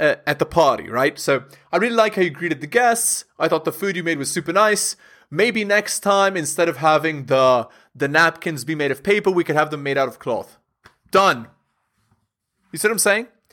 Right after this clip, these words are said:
You'll get what you want because you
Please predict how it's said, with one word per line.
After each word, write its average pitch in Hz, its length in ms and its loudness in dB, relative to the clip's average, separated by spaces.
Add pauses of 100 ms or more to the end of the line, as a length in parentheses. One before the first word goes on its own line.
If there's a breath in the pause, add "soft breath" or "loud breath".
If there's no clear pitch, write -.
(380 soft breath)
You'll 175 320 0
get 208 300 2
what 214 200 -2
you 156 80 -6
want 165 540 0 (460)
because 180 540 -4
you 160 200 -10